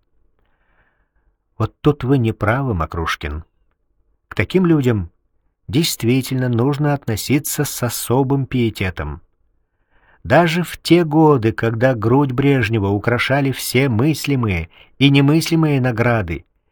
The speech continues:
героями просто так обычные люди не становились. Это звание, как и остальные её ордена, нужно было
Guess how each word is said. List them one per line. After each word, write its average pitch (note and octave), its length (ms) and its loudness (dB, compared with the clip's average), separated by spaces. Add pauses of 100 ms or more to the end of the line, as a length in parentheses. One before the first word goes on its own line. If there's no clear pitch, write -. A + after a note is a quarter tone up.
(280)
героями B2 720 4
просто B2 540 -2
так A2 420 -2
обычные D#3 600 0
люди C3+ 260 2
не B2 160 -2
становились. G2 800 -4 (1400)
Это D#3+ 560 4
звание, D#3 920 2 (340)
как B2+ 220 0
и B2+ 40 4
остальные C#3 760 2
её B2 360 4
ордена, B2 540 0 (560)
нужно D#3 540 0
было C3+ 480 0